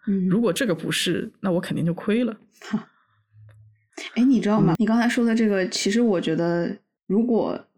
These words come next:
Speaker 1: 你遇到的那个人不是你最喜欢的，你一定会有这样的想法。就是
Speaker 2: 对，对，对，对，对。
Speaker 1: 我不知道别人会不会，就我大学的时候，然后当时有一个就是，
Speaker 2: 嗯。
Speaker 1: 呃，男生跟我表白，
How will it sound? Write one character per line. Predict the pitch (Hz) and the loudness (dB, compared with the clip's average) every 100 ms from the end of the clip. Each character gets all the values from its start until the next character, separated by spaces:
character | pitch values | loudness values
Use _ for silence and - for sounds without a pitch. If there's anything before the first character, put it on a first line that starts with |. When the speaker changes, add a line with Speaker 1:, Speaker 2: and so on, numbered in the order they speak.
| _ | _
Speaker 1:
你 | 196 185 | -2 2
遇 | 190 233 | 2 4
到 | 220 | 4
的 | 220 | 2
那 | 208 | 2
个 | |
人 | 180 185 | 0 0
不 | 185 | 2
是 | 220 | 2
你 | 175 | 2
最 | 214 | 0
喜 | 214 143 | 0 -2
欢 | 147 165 | -2 0
的， | 165 | 0
你 | 160 151 | 0 0
一 | 160 | 2
定 | 214 | 2
会 | 214 202 | 2 0
有 | 170 | 0
这 | 170 | -2
样 | 165 | -2
的 | 160 | -2
想 | 180 165 175 | -2 -4 -4
法。 | 180 180 - - - - - - | -6 -12 -18 -20 -20 -20 -20 -4
就 | 233 | -2
是 | 226 233 214 208 | 2 2 2 2
Speaker 2:
对， | 190 165 | 2 0
对， | 156 156 | 0 -2
对， | 156 | -4
对， | 151 | -4
对。 | 170 | -2
Speaker 1:
我 | 196 | 2
不 | |
知 | 320 | 2
道 | 359 | 2
别 | 320 165 | 0 0
人 | 226 | 2
会 | 269 | 2
不 | 220 | 2
会， | 185 | 2
就 | 214 | 0
我 | 254 | 0
大 | 262 254 | 0 -2
学 | 220 | 0
的 | 175 196 | 0 0
时 | 185 | -2
候， | 185 180 208 - _ _ _ | -2 -2 -4 -10 _ _ _
然 | 190 | -2
后 | 214 240 202 190 | 2 2 2 0
当 | 170 233 | 2 2
时 | 240 - 170 175 208 - _ | 2 -2 -2 -2 -4 -8 _
有 | - 175 | 0 0
一 | 185 | 2
个 | 208 190 180 | 0 0 -2
就 | 202 | -2
是， | 196 180 165 160 - _ | 0 0 -2 -4 -10 _
Speaker 2:
嗯。 | 180 | -4
Speaker 1:
呃， | 170 | -2
男 | 175 170 | -2 0
生 | 185 | 0
跟 | 196 | 0
我 | 185 | 0
表 | 196 160 | -2 -2
白， | 156 170 175 | -4 -4 -10